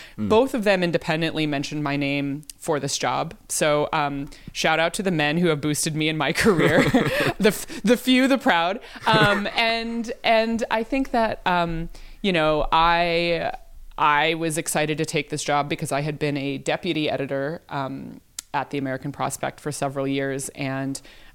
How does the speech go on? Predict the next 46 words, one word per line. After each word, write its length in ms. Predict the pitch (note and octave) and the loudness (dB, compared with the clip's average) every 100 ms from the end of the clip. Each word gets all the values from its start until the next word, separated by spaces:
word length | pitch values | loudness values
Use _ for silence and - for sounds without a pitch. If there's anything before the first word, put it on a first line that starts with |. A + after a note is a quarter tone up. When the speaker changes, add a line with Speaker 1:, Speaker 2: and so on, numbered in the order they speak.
| - | -4
Speaker 2:
I 500 | C#3+ C#3 C3+ C3+ C#3 - - - - | 0 0 0 -2 -6 -14 -20 -16 -4
was 200 | D#3 - | -4 -4
just 280 | - D#3+ | -4 -2
shy 240 | - D3+ D3 | 0 0 0
of 120 | D3 | 0
thirty 300 | - D#3 C3+ | 0 -2 0
years 300 | C3+ C3+ C3+ | -4 -4 -2
old 420 | D3 C#3 C#3 E3 | -2 0 -2 -4
and 160 | - C#3+ | -6 -4
felt 180 | D3+ D#2+ | -4 -2
like 140 | D3 | -2
I'd 160 | C#3 C3+ | -4 -6
kind 240 | - D3 | -4 -4
of 120 | C#3 | -2
maxed 380 | D3 C#3+ D#3 - | -2 -2 -4 -2
out 160 | D3+ C#3+ | 0 0
on 180 | C#3 | -2
that. 340 | C3+ A#2 C3+ - | 0 0 0 -2
I 100 | D3 | -4
didn't 300 | C3+ F3 F#3 | 0 0 0
want 140 | D#3 | 0
to 40 | D3+ | 0
move 220 | D3+ C#3+ | 0 0
to 80 | D3+ | 0
New 100 | C#3+ | -2
York 440 | B2+ C3 E3+ - | 0 0 -2 -4
because 320 | C3 D3 C#3 | -8 -6 -4
I 80 | B2 | -4
didn't 260 | B2+ C3+ C#3 | -4 -2 -2
want 160 | C3+ | -4
to 60 | C3 | -4
live 180 | C3+ C3+ | -4 -4
in 140 | C#3 | -4
New 60 | C3+ | -2
York. 360 | C3 C3+ E3 - - - | -2 -4 -6 -10 -16 -8
And 140 | D#3+ | -2
the 60 | D#3 | 0
number 420 | D#3+ D#3+ E3 D#3+ | 2 0 0 -2
of 480 | - C#3+ C#3+ C#3+ - - - - - | 0 -2 -2 -4 -8 -16 -16 -16 -8
kind 240 | - D3 | -4 -4
of 80 | - | -4
step 420 | - - F3 E3+ - | -4 0 0 -2 -4
up 200 | - C3+ | -4 -4
from 400 | - - D3+ C#3+ | -8 -2 0 0
deputy 480 | C#3+ C#3 - C#3+ C#3 | 0 -2 -2 -2 -2
editor 540 | - C#3 C#3 C3+ C3+ | 0 0 0 0 -2